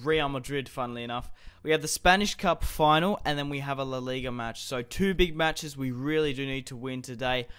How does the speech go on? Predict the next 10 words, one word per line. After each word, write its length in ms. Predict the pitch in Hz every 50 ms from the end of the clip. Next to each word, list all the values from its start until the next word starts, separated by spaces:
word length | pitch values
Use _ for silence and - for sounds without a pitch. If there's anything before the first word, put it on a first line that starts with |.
| - - - - - -
And 140 | - 131 143
hopefully, 760 | 139 - - - 180 180 180 180 - 170 151 147 143 123 - - -
hopefully, 500 | 131 151 160 - 190 196 226 320 - -
<laughs> 40 | -
hopefully 1200 | - - - 427 - - - - 370 403 381 277 - - 220 240 226 - - 190 175 143 147 139 - - - 196 165
we 100 | - 156
can 240 | 151 - 156 147 147
win 220 | 143 151 151 151 147
the 100 | 143 139
treble 480 | - - 156 156 147 127 135 131 123